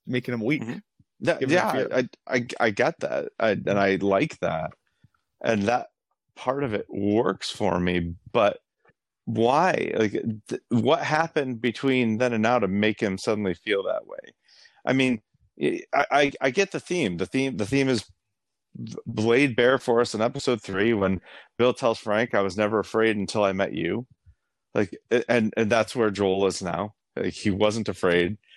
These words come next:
Speaker 2: It didn't matter to him if he lived or died. He would do crazy crap because who cares if he dies? Whatever, he's dead already anyway. And now he does care, and now he does have this fear that you can't have unless you care for somebody. And I, I get that, and it's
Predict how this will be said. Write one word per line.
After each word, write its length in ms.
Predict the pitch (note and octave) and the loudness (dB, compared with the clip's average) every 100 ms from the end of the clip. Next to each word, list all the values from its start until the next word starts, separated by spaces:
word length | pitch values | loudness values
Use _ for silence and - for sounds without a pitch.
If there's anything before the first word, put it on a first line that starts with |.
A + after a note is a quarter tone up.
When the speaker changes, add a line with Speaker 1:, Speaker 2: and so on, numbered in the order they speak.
| _ _ - | _ _ -6
Speaker 2:
It 180 | F#2 - | -6 0
didn't 200 | A2+ F#2 | 0 4
matter 280 | G2+ G#2 F2+ | 4 4 2
to 60 | |
him 140 | F2+ F2 | 0 -2
if 80 | |
he 60 | F2+ | -2
lived 200 | F2+ F2 | 0 -2
or 60 | F2+ | -2
died. 420 | F2 E2+ G2+ B2 _ _ _ _ _ G2 | -2 2 2 0 _ _ _ _ _ -4
He 120 | F#2+ | 0
would 260 | G2 F#2+ | 0 0
do 420 | F#2 G#2+ G#2 F#2+ F2+ _ | 2 2 2 0 -4 _
crazy 360 | - F#2+ F2 F2 | -2 0 0 -4
crap 320 | - F2+ F#2+ - | 0 2 0 -2
because 580 | F2+ - F#2+ D#2+ - - _ _ _ _ _ | -8 -2 -2 -2 -10 -16 _ _ _ _ _
who 80 | F#2+ | -4
cares 380 | - G2 D#2+ D#2 | 0 0 0 -6
if 80 | A2 | -6
he 80 | |
dies? 360 | F2 F2 G2 F#2+ | 0 2 2 0
Whatever, 360 | F#2 G2 F2 D#2+ | 0 0 0 -4
he's 140 | D#2+ | -6
dead 180 | C#2+ F2 | -2 0
already 340 | E2+ F2 E2+ | 0 0 0
anyway. 420 | F2 F#2 D#2+ - - - - - | 0 0 -4 -6 -10 -16 -20 -6
And 140 | - A2 | -2 0
now 300 | A2 G#2 G2+ | 2 2 2
he 140 | G#2 | -2
does 240 | G2+ D3 - | 0 2 0
care, 380 | - F2 F#2 G2+ | -6 -2 -2 -2
and 80 | F#2 | 0
now 180 | F#2+ | -2
he 160 | F2+ G2 | -2 -4
does 500 | F#2+ A2+ G#2+ - - _ _ - | 0 0 0 -8 -18 _ _ -10
have 280 | F#2+ F2+ - - - | -4 -4 -6 -20 -14
this 180 | G2 - | -12 -10
fear 540 | - - E2+ E2 - - - - _ | -10 -2 2 2 -2 -10 -18 -20 _
that 120 | - | -2
you 100 | G2+ | 0
can't 260 | A#2 C#3+ A#2+ | 0 0 0
have 360 | A2+ C3 G2+ F#2+ | 2 2 2 0
unless 340 | G2 G#2+ - | -2 -2 -4
you 60 | G#2 | -6
care 220 | F2+ E2 | -4 -4
for 100 | E2+ | -6
somebody. 400 | - E2 E2+ E2 | -10 -8 -6 -4
And 100 | D#2+ | 0
I, 140 | A#2+ - | 0 0
I 80 | A2+ | -2
get 300 | - C#3+ D3+ | 0 -2 0
that, 100 | A2+ | -2
and 100 | |
it's 100 | F#2+ | -2